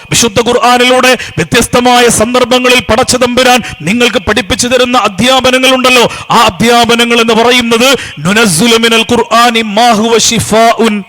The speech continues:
വറഹ്മത്തുൽ ലിൽ മുഅ്മിനീൻ." നിങ്ങളുടെ ജീവിതത്തിന്റെ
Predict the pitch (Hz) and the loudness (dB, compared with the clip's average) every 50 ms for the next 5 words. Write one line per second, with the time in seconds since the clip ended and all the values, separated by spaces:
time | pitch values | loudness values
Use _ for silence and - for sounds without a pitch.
0 | - - 185 214 202 - 208 214 220 - - 220 202 196 196 196 196 196 - 170 | -6 -4 -2 -2 -2 -4 -6 -8 -8 -4 -4 -6 -4 -2 -4 -4 -6 -8 -12 -8
1 | 180 180 180 175 165 120 - - - - - _ _ _ _ 110 147 175 196 202 | -8 -6 -4 -4 -4 -4 -8 -14 -20 -20 -20 _ _ _ _ -10 -8 -6 -4 -4
2 | 202 196 196 175 147 170 202 208 196 202 208 185 - 196 190 196 196 175 | -4 -4 -4 -6 -6 -6 -6 -6 -4 -6 -6 -6 -6 -6 -2 -2 -2 -2